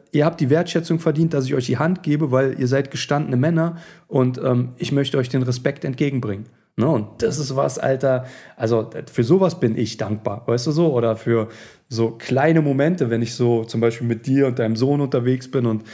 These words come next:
egal, was wir machen für einen Fez, ob wir Spaß haben, auf dem Spielplatz sind oder sonst was, aber einfach in eine Welt einzutauchen, wo ich weiß,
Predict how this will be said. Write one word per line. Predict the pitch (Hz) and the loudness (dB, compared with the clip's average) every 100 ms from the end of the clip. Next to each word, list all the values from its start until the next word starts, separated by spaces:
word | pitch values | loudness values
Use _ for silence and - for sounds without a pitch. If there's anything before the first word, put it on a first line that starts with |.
| - - | -18 -4
egal, | 110 117 131 | -2 -2 0
was | 135 - | -2 -2
wir | 120 | -2
machen | 131 143 | -2 -4
für | - | -4
einen | 113 | -4
Fez, | - 113 117 120 | -2 -2 -2 -4
ob | - | -6
wir | 120 | -8
Spaß | - 127 123 123 | -6 -6 -4 -4
haben, | 120 120 | -2 -2
auf | 123 | -2
dem | 123 | -4
Spielplatz | 123 - 131 123 123 117 | -6 -4 -2 -2 -4 -4
sind | 131 123 | -4 -2
oder | 113 113 | -2 -2
sonst | 127 - | -4 -2
was, | 131 - - - - - | -4 -4 -8 -20 -20 -6
aber | 107 110 | -2 0
einfach | 131 139 135 | 0 0 -4
in | - 120 | 0 0
eine | 107 | 2
Welt | 131 196 202 | 2 0 0
einzutauchen, | 156 160 165 - 160 160 127 | -4 -4 -4 -2 -4 -2 -4
wo | 175 | 0
ich | 208 202 | 0 0
weiß, | 156 180 185 202 | 0 0 0 -2